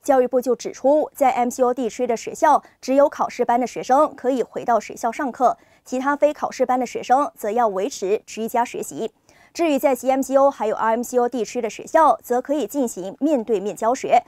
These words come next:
不过，如果学生人数比较多，可以在获得州教育局批准之后，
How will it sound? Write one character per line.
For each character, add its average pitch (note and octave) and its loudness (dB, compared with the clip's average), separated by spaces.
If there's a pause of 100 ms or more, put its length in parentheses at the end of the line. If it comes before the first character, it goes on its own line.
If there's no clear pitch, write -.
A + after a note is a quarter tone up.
(220)
不 D4 2
过， E4+ 6
如 C#4 2
果 C#4 4
学 G#3+ -2
生 C4+ 0
人 G#3 0
数 B3+ -2
比 F#3+ -8
较 F3+ -2
多， C4+ 6
可 - -6
以 C#4+ 0
在 A#3 0
获 B3+ 2
得 G3+ 0
州 C4 2
教 D4 0
育 A3+ -4
局 E3 -10
批 B3+ -6
准 - -4
之 - -12
后， D4+ 4